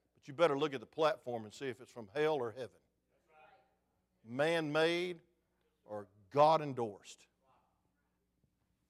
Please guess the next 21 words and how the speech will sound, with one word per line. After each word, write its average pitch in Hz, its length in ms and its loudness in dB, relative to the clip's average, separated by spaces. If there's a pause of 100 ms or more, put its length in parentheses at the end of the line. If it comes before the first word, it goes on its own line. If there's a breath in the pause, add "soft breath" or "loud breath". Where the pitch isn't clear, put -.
(460)
You're 156 100 -8
gonna 139 180 4
answer 135 220 -6
to 101 60 -14 (100)
God 139 300 4
how 110 80 -12
you 104 260 -20
vote. 101 200 -20 (1400)
Don't - 160 -20
you 202 60 -8
vote 180 240 6
for 143 100 -2
your 156 140 2
own 156 180 2
agenda 143 420 -2
and 131 100 0
on 139 120 -2
your 139 140 -2
own 147 220 0
little 135 260 2
self-appeasement 135 1000 -2